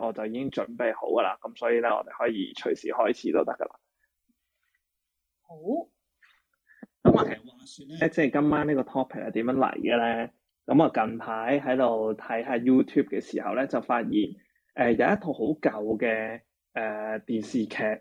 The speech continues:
Speaker 1: 就重播。噉其實我諗呢，應該係同疫情有關㗎。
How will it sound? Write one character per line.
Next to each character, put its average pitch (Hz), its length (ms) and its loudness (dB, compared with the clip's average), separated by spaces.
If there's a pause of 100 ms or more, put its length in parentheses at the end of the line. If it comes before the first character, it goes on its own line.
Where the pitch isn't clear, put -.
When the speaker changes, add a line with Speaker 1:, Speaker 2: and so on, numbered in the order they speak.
(400)
Speaker 1:
就 113 160 4
重 120 400 -4
播。 110 400 4 (460)
噉 233 200 8
其 160 80 6
實 135 140 2
我 139 140 4
諗 139 180 0
呢， 196 100 -2
應 196 140 -4
該 185 140 -2
係 - 40 -4
同 117 220 -12
疫 113 160 -6
情 113 300 -12
有 110 80 -6 (160)
關 135 300 2
㗎。 98 340 -4